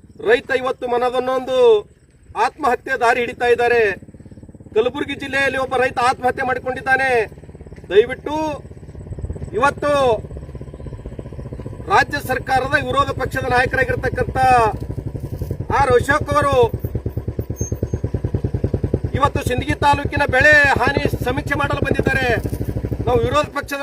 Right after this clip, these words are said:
ನಾಯಕರಿಗೆ ಒಂದು ವಿನಂತಿ ಮಾಡ್ಕೊತೀವಿ, ನೀವು ಕೇಂದ್ರ ಸರ್ಕಾರದ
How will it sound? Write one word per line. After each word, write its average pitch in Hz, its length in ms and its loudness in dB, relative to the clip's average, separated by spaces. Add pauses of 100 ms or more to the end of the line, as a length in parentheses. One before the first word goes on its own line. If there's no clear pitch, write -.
ನಾಯಕರಿಗೆ 285 400 0
ಒಂದು 262 120 -8
ವಿನಂತಿ 285 300 -2
ಮಾಡ್ಕೊತೀವಿ, 277 520 -6 (440)
ನೀವು 277 140 -2 (160)
ಕೇಂದ್ರ 302 240 2 (140)
ಸರ್ಕಾರದ 285 520 -2